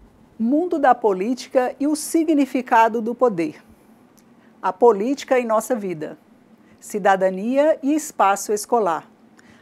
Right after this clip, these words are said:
As relações sociais e poder no interior do espaço escolar.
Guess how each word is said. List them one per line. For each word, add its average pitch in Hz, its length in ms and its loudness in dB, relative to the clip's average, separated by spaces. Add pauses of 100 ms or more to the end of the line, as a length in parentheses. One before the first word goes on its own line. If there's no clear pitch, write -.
As 175 180 -6
relações 190 560 -2
sociais 226 880 0
e 277 100 -2
poder 220 640 -2 (240)
no 277 100 -4
interior 254 680 0
do 254 120 -6
espaço 202 460 -4
escolar. 180 500 -6